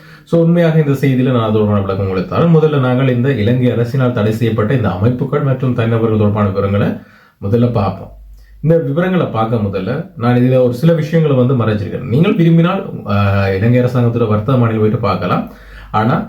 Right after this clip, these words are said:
ஒரு சில பேர்ற அந்த, அதாவது குறிப்பிட்ட இப்படி தடை செய்யப்பட்ட இந்த தனிநபர்கள்ற விலாசங்கள், இலங்கை விலாசம் மற்றும் வெளிநாட்டு விலாசங்களை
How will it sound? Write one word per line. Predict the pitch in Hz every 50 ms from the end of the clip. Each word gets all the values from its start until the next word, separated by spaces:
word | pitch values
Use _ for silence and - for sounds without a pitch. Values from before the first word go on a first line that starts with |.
| - - _ _ -
ஒரு | 120 117 131 139
சில | 135 165 156 151
பேர்ற | 139 139 147 147 139 127 127 143 165 208 208
அந்த, | - 104 101 98 98 95
அதாவது | 92 110 113 113 113 120 123 170 165
குறிப்பிட்ட | - - 139 139 135 135 - 131 120 123
இப்படி | 113 107 107 110 107 104
தடை | - 113 113 123
செய்யப்பட்ட | 123 - - 123 113 - - 117 113
இந்த | 107 104 101
தனிநபர்கள்ற | 104 101 104 107 107 107 104 104 98 104 101 98 98 127 175 208 202 -
விலாசங்கள், | 95 98 107 127 135 127 - - - - - - - - - - - - - -
இலங்கை | 107 113 120 123 120 113
விலாசம் | 107 107 107 110 113 - 170 160
மற்றும் | 123 101 104 101
வெளிநாட்டு | 98 98 98 101 101 92 92
விலாசங்களை | 92 95 92 92 - - 92 95 123 175